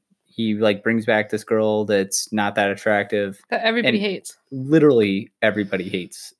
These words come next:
Speaker 1: like, for good reason, too.
Speaker 2: Well, I love it 'cause he invites, like, every girl, and he's like, "What do you think?"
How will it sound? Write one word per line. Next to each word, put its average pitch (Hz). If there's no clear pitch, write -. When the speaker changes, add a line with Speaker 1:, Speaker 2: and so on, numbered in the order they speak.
Speaker 1:
like, 110
for 143
good 165
reason, 98
too. 95
Speaker 2:
Well, 277
I 269
love 285
it 277
'cause 233
he 254
invites, 240
like, 220
every 202
girl, 202
and 220
he's 226
like, 247
"What 294
do 294
you 262
think?" 190